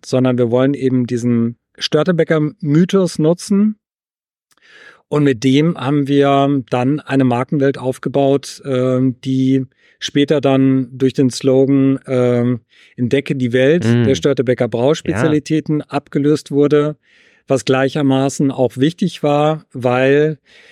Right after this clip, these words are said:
Speaker 1: die Brauerei eben nicht mit einem Pilz auf den Markt gekommen ist, sondern sie hatten ja von Beginn an eine Vielfalt anzubieten. Und das war ja auch damals die Besonderheit,
Speaker 2: Ja.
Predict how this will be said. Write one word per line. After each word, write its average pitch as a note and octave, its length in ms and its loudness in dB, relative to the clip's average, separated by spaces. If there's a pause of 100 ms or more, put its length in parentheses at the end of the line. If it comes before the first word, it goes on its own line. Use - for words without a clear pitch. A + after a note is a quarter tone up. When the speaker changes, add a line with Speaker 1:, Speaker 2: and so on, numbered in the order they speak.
(240)
Speaker 1:
die C#3+ 80 2
Brauerei C3 540 0
eben C3 260 -2
nicht D3 260 -2
mit C#3+ 120 -4
einem B2 280 -2
Pilz E3+ 380 0
auf F3+ 160 -6
den F3 120 -2
Markt E3 200 -2
gekommen E3+ 380 0
ist, F3 200 0
sondern C3+ 360 2
sie B2 140 0
hatten C3 180 -2
ja C3 100 2
von B2 240 -2
Beginn C#3 340 -2
an C#3 260 -2
eine B2+ 260 0
Vielfalt C3+ 640 0
anzubieten. B2 640 -4
Und B2 120 0
das B2+ 180 -4
war B2 100 0
ja B2 80 0
auch B2 140 -4
damals C3 400 0
die C3 100 -4
Besonderheit, D3+ 800 0
Speaker 2:
Ja. - 60 -20